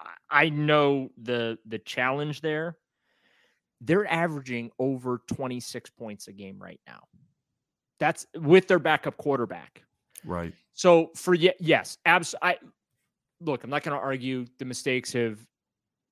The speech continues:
Speaker 1: been pretty costly, but this offense and Jacoby Brissett is not the problem. It's a hundred percent the defense. Now,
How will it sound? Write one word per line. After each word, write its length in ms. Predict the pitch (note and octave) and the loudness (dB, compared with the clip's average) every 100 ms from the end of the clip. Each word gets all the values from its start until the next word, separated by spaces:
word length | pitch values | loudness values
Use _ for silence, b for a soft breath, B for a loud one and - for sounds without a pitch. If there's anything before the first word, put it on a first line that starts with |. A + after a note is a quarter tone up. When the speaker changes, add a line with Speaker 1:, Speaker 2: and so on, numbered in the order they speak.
| - | -2
Speaker 1:
been 180 | C3 B2+ | -2 0
pretty 200 | B2 A#2 | -2 -4
costly, 580 | - G2+ - G#2 F#2+ G2+ _ | -6 -8 -10 -14 -14 -14 _
but 220 | C3+ B2+ - | 2 2 2
this 220 | E3 - - | 0 0 -2
offense 540 | C#3+ C#3+ - B2 A#2+ | 0 0 -2 -6 -8
and 160 | - A#2+ | -12 -12
Jacoby 340 | A#2 C3+ B2 A#2 | -8 -4 -4 -4
Brissett 480 | G#2+ - A2+ G#2 - _ _ _ _ _ _ _ _ | -6 -8 -6 -6 -10 _ _ _ _ _ _ _ _
is 160 | C3+ A#2 | -4 -2
not 240 | A#2+ G#2+ | -4 -6
the 60 | - | -10
problem. 440 | - F2+ D#2 C2 _ _ _ - | -14 -14 -14 -20 _ _ _ -6
It's 240 | C3 A#2 - A#2 | -6 -6 -14 -14
a 60 | |
hundred 720 | - - - D#3 D3 C#3+ C#3 | -14 -16 -10 -8 -6 -6 -6
percent 640 | - B2 - A#2 G2 F#2+ - _ _ _ _ _ _ _ _ _ - | -10 -14 -10 -8 -8 -10 -20 _ _ _ _ _ _ _ _ _ -18
the 100 | G2+ | -10
defense. 640 | G2 G#2 - C2+ C#2+ - - | -6 -6 -8 -16 -18 -18 -12
Now, 540 | B2 C3 B2+ B2 A#2+ | 0 2 4 2 -2